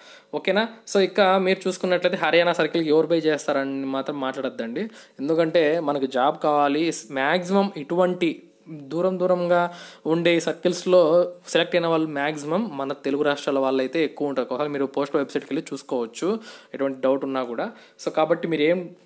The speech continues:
ఆ, ఇబ్బంది లేకుండా అప్లై చేసుకోండి ఉద్యోగాలకు. ఆన్‌లైన్లో అప్లై చేయాలి. ఇది already మనకు విడుదలైంది నోటిఫికేషన్. So, మనకి ఏంటంటే ఎక్స్‌టెండ్ చేశారండి. So, ఆరవ తారీఖు, ఆగస్టు ఆరవ తారీఖు నుంచి ఆగస్టు పన్నెండవ తారీఖు వరకు మళ్ళీ డేట్ ఇచ్చారు వీళ్ళు,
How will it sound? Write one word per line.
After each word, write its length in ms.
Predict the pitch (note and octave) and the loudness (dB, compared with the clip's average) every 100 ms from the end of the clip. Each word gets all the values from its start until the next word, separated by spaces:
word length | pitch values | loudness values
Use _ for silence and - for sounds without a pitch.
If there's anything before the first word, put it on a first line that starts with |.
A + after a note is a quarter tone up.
| _ _ - | _ _ -10
ఆ, 60 | D#3 | -6
ఇబ్బంది 360 | D3 C#3 E3 | -4 -2 0
లేకుండా 400 | D#3 C#3 D3 F3+ | 2 0 0 0
అప్లై 280 | F#3 C3+ E3 | 0 0 0
చేసుకోండి 440 | D#3+ D3 D3 C#3+ C3 | 2 0 -2 -2 -2
ఉద్యోగాలకు. 640 | B2 D3 C#3+ B2+ B2+ F#3 | -4 -2 -2 -2 -2 -2
ఆన్‌లైన్లో 520 | C#3+ D#3 E3 D#3+ E3+ | 0 0 0 2 0
అప్లై 260 | D#3 - D#3 | 0 0 0
చేయాలి. 340 | C#3+ C3 A#2+ | 0 -2 -2
ఇది 120 | D#3 | 0
already 360 | F3+ F3 G3+ A#3 | 2 4 2 4
మనకు 500 | G#3 G3 A3+ F#3+ G3 | 4 2 2 2 2
విడుదలైంది 480 | D#3+ E3+ G#3 F#3+ D3+ | 2 2 4 2 2
నోటిఫికేషన్. 600 | C#3 C3+ C#3+ C3 - G#2 - - - | -2 -2 -2 -4 -6 -12 -16 -20 -6
So, 100 | F#3+ | -2
మనకి 260 | F#3 F3+ F3+ | 0 2 0
ఏంటంటే 380 | G#3+ G#3 G3 | 2 2 2
ఎక్స్‌టెండ్ 460 | E3+ D3+ - G#3+ G#3 | 2 0 0 2 4
చేశారండి. 560 | E3+ C#3+ C#3+ A#2+ A2+ A2 - - - - | 4 2 0 -2 -6 -10 -16 -20 -10 2
So, 100 | F3+ | 4
ఆరవ 380 | C#3 D#3 F#3 | 6 6 4
తారీఖు, 360 | F3+ D#3 C3+ C3 | 4 2 0 0
ఆగస్టు 360 | C3+ D#3 E3 C#3+ | 0 2 0 0
ఆరవ 220 | C#3+ D3 | 0 2
తారీఖు 320 | D3 C#3 C#3 | 2 2 0
నుంచి 200 | C3+ F3 | -4 0
ఆగస్టు 420 | D3 C#3 D3+ - | 2 2 0 -2
పన్నెండవ 440 | D#3 C#3 D#3+ F3 E3+ | -2 -2 2 4 4
తారీఖు 340 | D3+ C#3+ C3+ | 4 2 2
వరకు 220 | C3+ C3+ | 0 -2
మళ్ళీ 460 | D3 B2+ D#3 G3 G#3+ | -2 0 2 2 0
డేట్ 280 | C#3+ D#3+ E3 | 2 0 0
ఇచ్చారు 280 | E3 C#3+ | 2 2
వీళ్ళు, 400 | C3+ B2 D3 D3 | 2 0 0 0